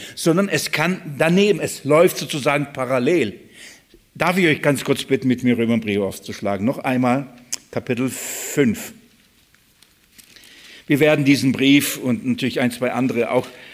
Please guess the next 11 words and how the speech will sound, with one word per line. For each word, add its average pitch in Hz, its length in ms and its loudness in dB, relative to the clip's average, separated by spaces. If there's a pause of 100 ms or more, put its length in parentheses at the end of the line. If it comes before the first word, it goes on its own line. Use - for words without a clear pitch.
(140)
noch 120 160 -2
intensiv 127 800 0 (420)
brauchen, 160 640 2
um 139 300 2 (400)
bestimmte 165 520 0
Aussagen 139 500 0
zu 135 120 -4
präzisieren 139 680 0
und, 123 160 4
und 123 220 0
klarer 143 560 -2